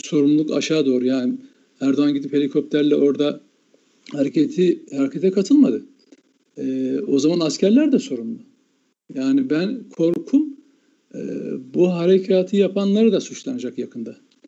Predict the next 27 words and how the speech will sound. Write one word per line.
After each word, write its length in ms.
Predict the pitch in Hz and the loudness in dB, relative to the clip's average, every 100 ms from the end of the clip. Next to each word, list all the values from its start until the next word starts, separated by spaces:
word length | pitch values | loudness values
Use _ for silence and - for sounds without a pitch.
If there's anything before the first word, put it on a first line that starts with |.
| _ _ _ _ | _ _ _ _
Nitekim 580 | 160 156 202 - 208 190 | -6 2 0 2 0 0
zaten 440 | - 170 - 190 - - _ _ _ | -2 -4 -2 -4 -6 -14 _ _ _
sabahtan 800 | - - 156 170 156 - 190 190 | -16 -6 -2 -2 -2 -4 -2 0
beri 300 | 175 180 185 | 0 2 0
P 240 | - 165 156 | -2 -6 -4
K 140 | 170 | -4
K'ya 200 | 180 175 | 0 2
yakın 360 | 175 170 - 180 | 2 0 -2 0
yayın 300 | 175 180 180 | 2 2 2
organlarını 460 | 175 175 175 185 | -2 -2 -4 -4
takip 340 | 185 139 135 135 | -2 -2 -2 -4
ediyorum. 500 | 131 131 139 151 143 | -2 0 0 0 2
Neler 300 | 143 151 151 | 2 2 0
söylüyorlar, 560 | - 131 131 123 131 | 0 2 2 0 2
neler 240 | 135 143 143 | 4 4 4
yazıyorlar, 400 | 131 131 127 127 | 2 2 0 0
neler 200 | 135 139 | 0 0
söylüyorlar 600 | - 135 123 117 120 120 | -2 -2 0 -2 -6 -2
diye. 200 | 165 269 - - - | -2 -2 -6 -14 -6
Bakıyorum 500 | 165 156 - 226 226 | -2 0 4 6 4
içerideki 680 | 202 - 190 190 202 190 208 | 0 0 0 2 0 -2 -6
tartışmalarla 720 | - 190 190 - 190 190 196 208 | -2 -2 -2 -4 -2 -2 2 2
eşit. 400 | 202 226 - - _ _ _ _ _ _ _ _ _ | 2 -2 -4 -12 _ _ _ _ _ _ _ _ _
Yani 180 | 131 147 | -4 0
onlar 380 | 165 180 185 170 | 0 2 2 0
da 140 | 175 | -2
işte, 400 | 165 - 175 170 | -2 -4 -4 -4